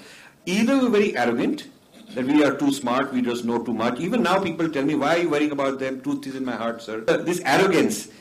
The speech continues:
that I don't need to understand them, they're inferior people, is one problem. Another is bombastic dismissal, that this whole anger and, uh,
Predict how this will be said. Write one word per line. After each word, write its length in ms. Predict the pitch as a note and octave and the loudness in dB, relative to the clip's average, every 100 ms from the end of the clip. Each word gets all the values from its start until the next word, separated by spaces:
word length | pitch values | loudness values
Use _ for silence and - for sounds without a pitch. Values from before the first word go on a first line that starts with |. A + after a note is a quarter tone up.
| - | -8
that 120 | C3+ C#3 | -2 2
I 120 | D3 | 4
don't 220 | F3 D3 | 4 4
need 400 | C#3+ C#3 - - - - - | 4 2 0 -4 -16 -14 -2
to 80 | C3 | 2
understand 480 | B2 B2 B2 B2+ | 2 2 2 2
them, 160 | B2 A#2 | 2 2
they're 120 | G#2+ | 2
inferior 440 | G#2 G2+ B2+ A2+ G2+ | 0 0 0 2 0
people, 400 | G#2 G2+ F2+ G#2+ | -4 -6 -6 -8
is 160 | G#2+ | -4
one 200 | A2+ A2+ | 0 0
problem. 400 | G#2+ F2 - - - - - | -2 -6 -8 -18 -20 -20 -4
Another 280 | C3+ D#3 F#3 | 2 4 4
is 160 | F#3+ | 4
bombastic 640 | B2 C3+ B2+ E3 - F#3 B2+ | 4 2 4 2 2 -2 -2
dismissal, 460 | C3+ C3+ B2+ F#2+ - - - | -4 -4 -4 -4 -10 -18 -4
that 260 | B2+ B2+ B2+ | -2 0 0
this 200 | C3 B2+ | 0 2
whole 260 | C#3 C#3+ | 2 2
anger 420 | B2 C3 C3 C3 | 0 0 2 2
and, 240 | B2+ A#2+ A2+ | 2 2 0
uh, 200 | A2 | -2